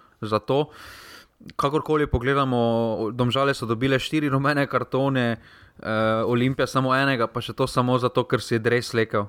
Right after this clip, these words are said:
ampak ko si pa gledal tekmo, pa nisi imel občutka, da igra Olimpija z manj intenzitete, z manj agresivnostjo, eh, v sami,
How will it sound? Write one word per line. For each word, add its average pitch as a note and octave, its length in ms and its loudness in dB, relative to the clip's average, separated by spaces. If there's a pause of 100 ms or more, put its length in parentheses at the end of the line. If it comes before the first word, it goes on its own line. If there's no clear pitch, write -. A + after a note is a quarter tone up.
(480)
ampak A2+ 300 2 (100)
ko - 180 -2
si B2 140 0
pa A#2 120 0
gledal C3+ 260 2
tekmo, C#3 300 -2
pa A#2+ 140 0
nisi C3 280 -2
imel B2+ 180 0
občutka, B2+ 460 -2
da A2 120 0
igra A#2+ 540 0
Olimpija A#2 600 0
z G#2 140 -6
manj A#2+ 260 0
intenzitete, A2+ 720 -4
z A2 100 0
manj A#2 240 0
agresivnostjo, A2 880 0 (600)
eh, A2 500 2 (400)
v A#2 260 -2
sami, A#2+ 380 0